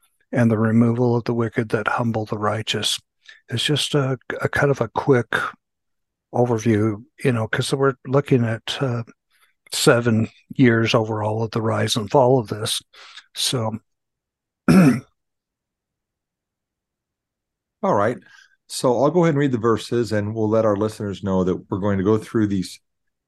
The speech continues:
Speaker 2: I think there are thirty-two verses. We're gonna go through them rather quickly. Sean's gonna look at his notes, and then after we do that, we're gonna discuss them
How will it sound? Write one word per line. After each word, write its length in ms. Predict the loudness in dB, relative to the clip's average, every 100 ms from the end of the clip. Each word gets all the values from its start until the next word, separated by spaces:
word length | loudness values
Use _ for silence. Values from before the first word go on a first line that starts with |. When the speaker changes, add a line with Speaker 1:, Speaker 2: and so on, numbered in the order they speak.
| -12
Speaker 2:
I 80 | -4
think 200 | -2 0
there 160 | 2
are 100 | 2
thirty-two 540 | 2 0 2 0 0 0
verses. 540 | 2 0 -2 -6 -6
We're 180 | -4 0
gonna 160 | 0 2
go 180 | 2 0
through 240 | 0 0
them 200 | 2 0
rather 300 | 2 2 -2
quickly. 640 | -4 -6 -6 -4 -4 -4 -10 _ _ _ _ -12
Sean's 320 | -2 0 0
gonna 200 | 0 0
look 200 | 0 0
at 60 | -2
his 180 | -2
notes, 400 | -2 -2 -2 -6
and 160 | -8 -4
then 380 | -2 -2 -4 -8 -6
after 580 | -4 -4 -2 -2 0 -4 -12 _ _ _
we 280 | -4 -2 -2
do 220 | -2 0
that, 200 | 0 0
we're 120 | -2
gonna 160 | -2 -4
discuss 640 | -8 -6 -2 -2 -4 -12 -8
them 440 | -2 0 0